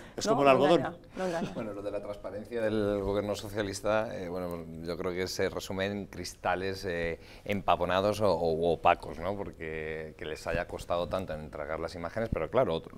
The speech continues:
Speaker 3: por otro lado, uno piensa, claro, si decían que nada más que había cuarenta y cinco mil personas,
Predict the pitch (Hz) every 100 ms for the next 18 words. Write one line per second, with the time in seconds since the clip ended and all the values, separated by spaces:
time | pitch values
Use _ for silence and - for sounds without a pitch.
0 | 64 85 82 85 90 101 113 104 95 90
1 | 87 82 76 - - 87 110 104 73 87
2 | 87 80 87 - 95 101 87 80 80 -
3 | 80 78 78 95 - 104 104 123